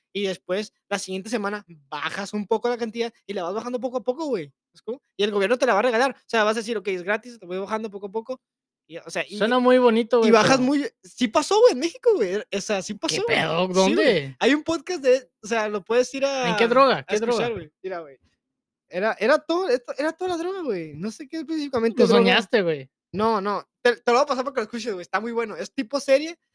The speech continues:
Speaker 1: son de los que, de Leyendas Legendarias,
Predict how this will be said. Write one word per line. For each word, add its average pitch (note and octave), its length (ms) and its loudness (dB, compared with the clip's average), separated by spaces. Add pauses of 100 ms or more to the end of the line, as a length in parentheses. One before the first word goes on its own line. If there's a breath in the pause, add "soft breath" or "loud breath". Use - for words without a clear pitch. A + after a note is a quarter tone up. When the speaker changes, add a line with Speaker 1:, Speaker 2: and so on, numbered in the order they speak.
(100)
Speaker 1:
son A#3+ 200 -4
de C#4+ 80 -4
los D4+ 160 -6
que, F#3+ 600 -2
de F#3+ 160 -6
Leyendas G3+ 300 -2
Legendarias, B3+ 600 -2